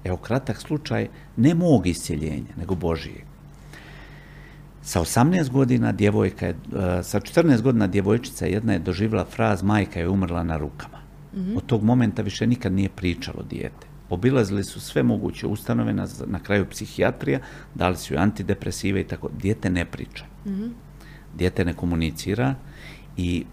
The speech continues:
Speaker 1: e, zid je crven kako je ona blijeda. Znači, ja tu boju nisam, to je mrtvačka boja.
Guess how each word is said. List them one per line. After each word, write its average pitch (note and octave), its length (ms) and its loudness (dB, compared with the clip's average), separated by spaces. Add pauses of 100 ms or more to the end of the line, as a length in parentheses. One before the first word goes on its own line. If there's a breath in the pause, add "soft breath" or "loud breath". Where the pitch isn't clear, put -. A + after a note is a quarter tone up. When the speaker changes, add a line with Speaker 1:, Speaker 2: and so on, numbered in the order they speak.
(240)
Speaker 1:
e, E2+ 320 0
zid A#2+ 320 4 (720)
je F#2 280 4 (120)
crven D3+ 480 8 (140)
kako - 320 0
je G#2+ 40 4
ona G#2+ 180 4
blijeda. D#2 480 2 (1200)
Znači, F#2+ 340 0
ja C3 180 6
tu C#3+ 160 0
boju C3+ 260 4
nisam, C3 340 4
to B2 160 -2
je C3+ 60 6
mrtvačka A#2+ 600 2
boja. D#2+ 280 -4